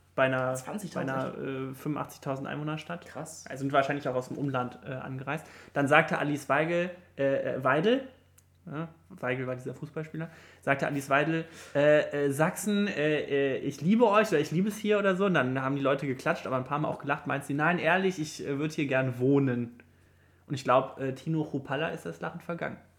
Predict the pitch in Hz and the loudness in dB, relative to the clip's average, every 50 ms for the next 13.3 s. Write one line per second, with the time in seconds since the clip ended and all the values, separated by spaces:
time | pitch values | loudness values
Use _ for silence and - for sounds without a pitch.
0 | _ _ - - - - - - 156 104 - - - - - _ - - - - | _ _ -4 -2 -2 0 4 4 4 4 2 -4 -10 -18 -18 _ -14 -14 -14 -14
1 | - _ _ - - 113 117 123 127 143 160 156 156 147 131 131 147 156 156 - | -18 _ _ -20 -12 0 6 8 10 10 10 8 4 -2 -2 -2 -2 -2 -2 -4
2 | - - - 131 107 98 135 202 - - - 190 190 190 180 147 160 165 160 - | -10 -10 -6 -2 0 0 0 0 -4 -6 -4 0 2 2 2 2 0 -2 -4 -4
3 | 151 139 135 156 156 - - 135 135 - 170 - 147 147 - - 147 - 98 120 | -4 -4 -4 -2 -2 -2 -2 -2 -2 -2 -4 -4 -4 -4 -4 -4 -2 0 0 0
4 | - - 135 135 131 120 - 120 120 - 131 131 190 208 208 175 139 117 101 98 | 0 -2 -6 -6 -6 -6 -4 -4 -2 0 2 4 6 6 8 8 6 6 4 0
5 | - 101 95 92 - - 98 92 90 95 - - - - - 180 - 180 185 175 | -2 -4 -4 -4 -4 -6 -6 -4 -4 -4 -4 0 2 4 4 4 4 2 0 0
6 | 180 185 196 190 185 175 - 165 170 170 - - 151 - 123 127 - - - - | 0 -2 -4 -4 -4 -4 -4 -4 -6 -6 -6 -8 -8 -6 -6 -8 -8 -8 -2 4
7 | 156 151 160 170 190 190 226 196 185 180 180 175 180 160 139 147 175 185 - 202 | 6 8 10 10 8 8 8 6 8 8 6 4 4 2 2 2 2 2 2 2
8 | 147 120 127 123 131 123 123 - - 165 156 156 151 139 127 127 127 127 127 120 | 2 2 0 -2 -2 -2 -4 0 2 2 2 4 2 0 2 2 0 0 0 -2
9 | - - 143 156 196 254 262 - - _ _ - - 95 135 135 135 131 147 147 | -6 -6 -4 -4 -4 -4 -6 -10 -18 _ _ -16 -12 -8 -4 -4 0 4 6 8
10 | 143 151 156 151 151 147 - 147 143 147 143 135 127 127 131 131 131 - - - | 8 10 8 8 6 6 4 6 6 6 6 6 4 2 2 0 0 -2 -4 -2
11 | 120 120 120 - - 110 117 120 151 123 101 101 101 107 113 123 117 107 113 107 | -2 -2 -2 -2 -4 0 0 0 0 -2 -2 2 4 4 4 2 0 -2 -2 -4
12 | - 110 113 110 107 110 110 110 - - 98 98 98 92 - - - 180 202 202 | -4 -2 -2 0 0 0 -2 -2 0 0 0 0 -2 -4 -6 -4 -2 0 0 -2
13 | - - - - 196 196 | -2 -8 -4 -2 -2 -2